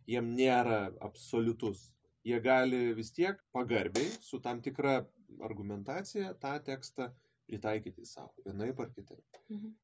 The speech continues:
Speaker 1: Dėl to interpre-, interpretacijos amplitudė yra pakankamai didelė, rezultatas išsigrynina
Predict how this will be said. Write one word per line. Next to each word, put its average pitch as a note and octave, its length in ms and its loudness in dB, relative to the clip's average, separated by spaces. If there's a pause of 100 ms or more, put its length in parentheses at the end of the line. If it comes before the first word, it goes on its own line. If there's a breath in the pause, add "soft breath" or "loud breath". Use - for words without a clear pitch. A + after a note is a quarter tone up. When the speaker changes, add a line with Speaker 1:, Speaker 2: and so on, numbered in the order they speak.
(120)
Speaker 1:
Dėl A2+ 200 2
to D3 200 6
interpre-, A#2 520 0 (120)
interpretacijos C3 920 0
amplitudė A2 560 -2
yra A#2+ 240 0
pakankamai A2 580 -4
didelė, F3 760 -4
rezultatas C3 880 2
išsigrynina A#2 880 -4